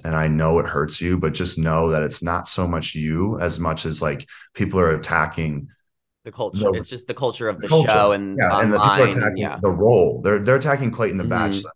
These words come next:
Speaker 1: They're not attacking Clayton the human."
Speaker 2: They're also
Speaker 1: It's
Speaker 2: attacking, like, the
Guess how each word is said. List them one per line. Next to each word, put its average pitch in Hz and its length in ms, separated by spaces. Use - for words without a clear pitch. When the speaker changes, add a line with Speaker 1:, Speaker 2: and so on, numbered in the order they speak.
Speaker 1:
They're 98 80
not 101 260
attacking 87 540
Clayton 80 400
the 73 80
human." 65 580
Speaker 2:
They're 147 100
also 175 240
Speaker 1:
It's 160 140
Speaker 2:
attacking, 127 320
like, 107 360
the 98 420